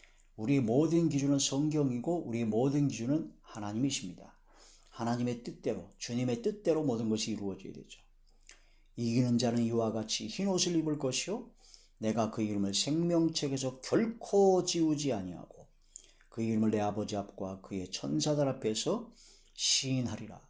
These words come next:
그러므로 이기는 자가 아니고 진 자가 되면, 죄에 져서 죄의 종이 된다든가, 그렇게 되면 흰 옷을 입지 않고 더러운 옷을 입고 있다든가,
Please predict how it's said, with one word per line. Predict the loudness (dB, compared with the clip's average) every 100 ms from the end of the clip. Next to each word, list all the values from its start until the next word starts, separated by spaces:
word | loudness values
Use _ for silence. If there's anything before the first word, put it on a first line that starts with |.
| _ -8
그러므로 | 0 2 2 0
이기는 | 0 2 4 4 4
자가 | 4 4 2
아니고 | 2 0 0 -2 -8 _ _ -6
진 | -2 4 4
자가 | 4 2 0
되면, | -4 -8 -10 -14 _ -20 -20 _ -10
죄에 | 0 6 8 8
져서 | 6 2 4 2 2
죄의 | 0 2 4
종이 | 4 6 6
된다든가, | 4 -2 -4 -10 -18 -18 -20 _ _ _ _ _ _ _ -6
그렇게 | -2 2 4
되면 | 4 2 -6 -20 _ _ _
흰 | -4 4
옷을 | 4 6 4
입지 | 0 0 0
않고 | -2 -6 -8 -10
더러운 | -2 4 6 6 6
옷을 | 4 2
입고 | 0 -2
있다든가, | -6 -4 -6 -8 -12 -14